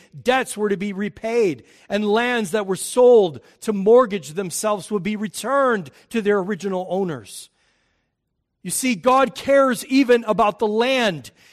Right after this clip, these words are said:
Right in the law is there for God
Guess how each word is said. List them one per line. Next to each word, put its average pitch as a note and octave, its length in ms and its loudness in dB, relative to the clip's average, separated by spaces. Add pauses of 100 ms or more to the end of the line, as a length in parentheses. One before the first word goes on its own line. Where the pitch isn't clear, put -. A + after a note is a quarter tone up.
(140)
Right B3+ 280 2
in C4+ 300 -2
the A3 100 4
law A#3+ 500 0
is A#3 300 -6 (260)
there B3 320 4 (240)
for B3 400 0 (140)
God B3+ 340 0